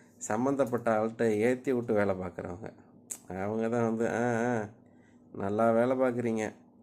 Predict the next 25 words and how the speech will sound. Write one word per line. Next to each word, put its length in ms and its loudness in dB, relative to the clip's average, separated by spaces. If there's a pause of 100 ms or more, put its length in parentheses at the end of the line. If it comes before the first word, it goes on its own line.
(220)
அப்படியான 540 -6
ஆட்கள். 340 -12 (760)
மூணாவது 400 0
கேட்டகரி 480 -4
எப்படின்னா, 680 -6 (1800)
அவங்க 300 0
வேலையை 400 2
பார்க்க 300 2
மாட்டாங்க, 500 -4 (200)
ஆனா 220 -2
வேலை 280 2
பார்க்குறேன், 380 -4
வேலை 200 -4
பார்க்குறேன்னு 360 -6
சொல்லிக்கிட்டே 520 -6
இருப்பாங்க. 400 -10 (400)
அவங்க 260 -6
தான் 180 -6
மூணாவது 300 -4
கேட்டகரி. 480 -12 (720)
உங்களுக்கு 420 -2
தெரிஞ்ச 180 0
நிறைய 260 0
பேர் 260 -4
இருப்பாங்க. 320 -8